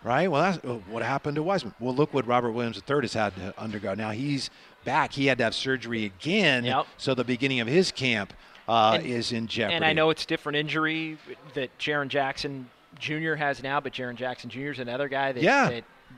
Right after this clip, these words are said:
Speaker 2: you know, they, he came back, had some other issues. Then now he's led, you know, are those issues tied to the issue now? I know it's a different issue, but anytime you get with the feet and the legs, you, you know,
Speaker 1: Mm-hmm,
Speaker 2: it's all kinda
Speaker 1: mm-hmm.
Speaker 2: interconnected.
Speaker 1: Yeah.
Speaker 2: So, yeah, no, the, the Warriors were in a position where they could afford to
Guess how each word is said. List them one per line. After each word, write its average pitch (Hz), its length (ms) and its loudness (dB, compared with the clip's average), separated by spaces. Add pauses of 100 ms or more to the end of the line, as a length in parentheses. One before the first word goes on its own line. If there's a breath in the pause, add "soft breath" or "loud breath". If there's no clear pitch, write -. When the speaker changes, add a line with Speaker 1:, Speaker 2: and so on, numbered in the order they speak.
(100)
Speaker 2:
you 131 100 -10
know, 117 100 -8
they, 120 280 -12
he 147 160 -12
came 147 260 -4
back, 156 360 6
had 139 200 -2
some 135 140 -8
other 127 200 -6
issues. 160 540 2
Then 135 140 -4
now 123 160 -6
he's 120 180 -10
led, 131 200 -4 (140)
you 131 80 -12
know, 90 40 -8
are 110 140 -8
those 135 260 -4
issues 139 300 -6
tied 135 260 -2
to 127 60 -8
the 120 140 -10
issue 123 220 -4
now? 156 260 0
I 151 60 2
know 135 120 -4
it's 127 120 -10
a 131 40 -16
different 135 300 -8
issue, 165 220 -2
but 123 120 -8
anytime 135 320 -8
you 127 60 -12
get 135 140 -8
with 135 120 -18
the - 80 -20
feet 151 260 -12
and 139 80 -14
the 131 60 -10
legs, 156 520 2
you, 120 140 -10 (380 loud breath)
you 131 100 -4
know, 143 100 0
Speaker 1:
Mm-hmm, 170 120 2
Speaker 2:
it's 196 100 2
all 143 140 6
kinda 151 180 2
Speaker 1:
mm-hmm. 165 140 2
Speaker 2:
interconnected. 139 720 -2
Speaker 1:
Yeah. 131 100 4 (140)
Speaker 2:
So, 113 40 4
yeah, 143 280 4
no, 135 200 -2
the, 117 160 -8 (400 loud breath)
the 160 80 0
Warriors 214 460 4
were 170 120 0
in 165 60 0
a 160 60 -2
position 147 500 -2
where 123 160 -4
they 156 300 2
could 156 200 -4
afford 147 680 -2
to 139 140 -6